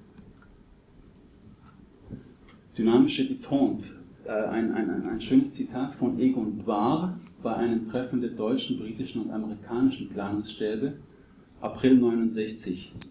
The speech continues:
Das ist ein, ähm, Dreivierteljahr, ähm, nach der, ähm, gewaltsamen Niederschlagung des Prager, äh, Frühlings. Und, ähm, Barr, ähm, kommt zu der Schlussfolgerung, dass Wandel weiterhin möglich sei,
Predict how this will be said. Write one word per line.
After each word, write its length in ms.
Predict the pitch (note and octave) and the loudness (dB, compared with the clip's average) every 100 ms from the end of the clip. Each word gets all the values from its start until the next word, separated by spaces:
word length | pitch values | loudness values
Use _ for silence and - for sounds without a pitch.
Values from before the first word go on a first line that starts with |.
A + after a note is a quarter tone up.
| - | -10
Das 160 | A2+ - | -6 -4
ist 200 | - - | -4 -2
ein, 360 | A2+ A2+ A2+ A#2 | 2 4 2 2
ähm, 460 | A2 A2 G#2+ - - - - - - - | 2 2 2 -4 -12 -20 -20 -20 -20 -12
Dreivierteljahr, 1000 | - A#2 C3 C3 A#2 G#2 G#2 A2+ C#3+ D3+ - - - | -2 0 2 2 2 -2 2 4 4 2 -10 -10 -6
ähm, 440 | G#2+ G#2+ G#2+ G#2+ - - - | -2 -2 -4 -8 -14 -20 -10
nach 380 | G#2+ A2 A#2+ A2+ | -2 0 0 2
der, 440 | A#2+ A#2 A2+ - | 2 4 2 0
ähm, 240 | A2 G#2+ G#2+ | 0 0 0
gewaltsamen 560 | - G#2+ A2 - A2 | -2 -2 -2 -2 2
Niederschlagung 600 | A#2+ A#2+ A#2 A#2+ A2 G#2+ | 2 2 0 -4 -4 -6
des 140 | G#2 G#2+ | -6 -10
Prager, 640 | - A2 A2 G#2+ - G#2 | -8 -4 -2 -2 -2 -4
äh, 40 | |
Frühlings. 720 | F#2+ - B2+ A#2 C3 - - - - - - - - - - | -6 0 4 6 4 2 -8 -16 -20 -20 -20 -20 -20 -12 -2
Und, 300 | G#2+ G#2 G#2+ A#2 | 0 0 -4 -2
ähm, 440 | A2 G#2+ G#2+ G#2 - - - - - - - - - - - - - - - - | 0 2 0 -4 -12 -20 -20 -20 -20 -20 -20 -20 -20 -20 -20 -20 -20 -20 -20 0
Barr, 460 | A2+ A2 C3 F3+ F#3 - - | 2 4 4 4 2 -2 2
ähm, 400 | B2+ B2 - - | 4 4 2 -2
kommt 200 | C3 - | -4 -4
zu 100 | - | -4
der 120 | B2+ | -4
Schlussfolgerung, 880 | - C3+ - C#3 C#3 C3 D3 D#3 - | -2 -4 2 4 4 2 2 0 0
dass 320 | A#2 - G#2+ | -4 -6 -2
Wandel 320 | A2 C3+ B2+ | 6 6 6
weiterhin 420 | A#2 A#2+ - G#2+ | -2 -4 -4 0
möglich 380 | G#2+ C3 - - | 4 4 4 -2
sei, 320 | C#3 C#3 D#3+ | 2 2 2